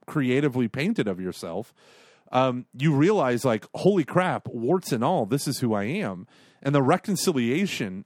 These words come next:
that, that moment of reconciliation of who I am, who I pretend to be, and who, who, who I am in my de-, in the very depths of my soul, that when those two meet, that's conversion, and it's always a cross.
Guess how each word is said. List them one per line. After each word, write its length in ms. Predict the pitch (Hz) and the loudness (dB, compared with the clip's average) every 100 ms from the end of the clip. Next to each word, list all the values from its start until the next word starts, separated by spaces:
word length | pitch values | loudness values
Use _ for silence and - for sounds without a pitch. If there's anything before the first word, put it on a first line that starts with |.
| _ | _
that, 460 | 117 123 208 214 120 | -2 0 0 -2 0
that 200 | 156 127 | 0 2
moment 360 | 127 185 247 | 4 4 4
of 60 | 139 | 0
reconciliation 840 | 135 - 127 127 117 175 - 117 | -2 -2 -4 0 0 0 -2 -6
of 320 | 117 117 104 - _ _ _ | 0 0 0 -8 _ _ _
who 300 | - - 214 | -2 2 2
I 360 | 180 175 165 151 | 4 2 2 0
am, 400 | 160 165 131 123 | 0 2 2 2
who 200 | 123 165 | 2 4
I 100 | 156 | 2
pretend 420 | 143 143 139 156 | 0 -4 -2 -2
to 80 | 143 | 0
be, 180 | 123 120 | 0 0
and 100 | 113 | 0
who, 200 | 135 135 | 2 0
who, 440 | 117 131 131 110 - _ _ | 0 -2 -2 -4 -12 _ _
who 120 | - 180 | 2 4
I 100 | 170 | 4
am 220 | 151 143 | 0 0
in 160 | 143 | 0
my 220 | 143 123 113 | 2 2 0
de-, 300 | 90 123 135 | -2 -4 -2
in 100 | 127 | -4
the 60 | |
very 220 | 110 131 107 | 0 0 0
depths 280 | 131 - | -2 -2
of 60 | 120 | -4
my 120 | 104 | -4
soul, 360 | 98 160 156 98 _ _ 107 | -4 -2 -2 -4 _ _ -2
that 300 | 127 143 - | 0 0 0
when 200 | 131 127 | 2 4
those 220 | 196 - | 4 2
two 140 | - | -2
meet, 300 | 151 247 170 | 0 0 0
that's 200 | 139 143 | -2 -2
conversion, 600 | - 131 113 196 120 104 110 | -4 -2 0 0 0 -4 -2
and 100 | 120 | 0
it's 100 | 151 | 0
always 240 | 143 117 | 0 -2
a 60 | 107 | -4
cross. 520 | 120 101 - - | -4 -4 -6 -20